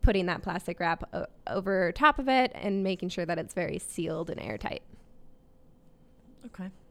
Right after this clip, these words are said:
Speaker 2: All right. That's great. Well, I'm definitely not a big enchilada. Okay.
Speaker 1: <laughs> And this can be as easy too as, like, overnight oats.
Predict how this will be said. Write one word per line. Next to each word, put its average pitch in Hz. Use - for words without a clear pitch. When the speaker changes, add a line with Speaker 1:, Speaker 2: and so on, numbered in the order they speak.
Speaker 2:
All 214
right. 214
That's 190
great. 196
Well, 175
I'm 156
definitely 156
not 151
a 156
big 156
enchilada. 156
Okay. 214
Speaker 1:
<laughs> -
And 320
this 349
can 453
be 381
as 339
easy 254
too 214
as, 208
like, 202
overnight 202
oats. -